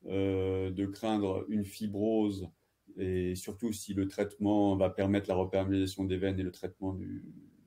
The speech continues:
et la décongestion du foie. Il faut se méfier de la présentation aiguë sur Budd-Chiari chronique, mais on a souvent des critères, euh, radiologiques qui évoquent, en particulier la dysmorphie,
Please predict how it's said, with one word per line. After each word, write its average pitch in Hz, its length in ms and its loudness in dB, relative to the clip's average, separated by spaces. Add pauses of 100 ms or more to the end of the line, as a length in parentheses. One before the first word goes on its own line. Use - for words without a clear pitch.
(600)
et - 180 -18
la 95 80 0
décongestion 95 600 -4
du 90 120 -8
foie. 117 400 -6 (1300)
Il 247 120 -2
faut 139 320 4
se - 160 -6
méfier 151 400 6
de 143 80 8
la 131 100 8
présentation 135 880 4
aiguë 131 400 0
sur 113 580 -4
Budd-Chiari 110 640 0
chronique, 104 680 -2 (320)
mais 101 200 4
on 101 120 6
a 101 80 4
souvent 117 360 2
des 98 380 6
critères, 117 760 2 (140)
euh, 95 260 0
radiologiques 110 880 -2
qui 101 200 -2
évoquent, 127 440 2
en 92 40 -10
particulier 98 460 -6
la - 80 2
dysmorphie, 120 840 -6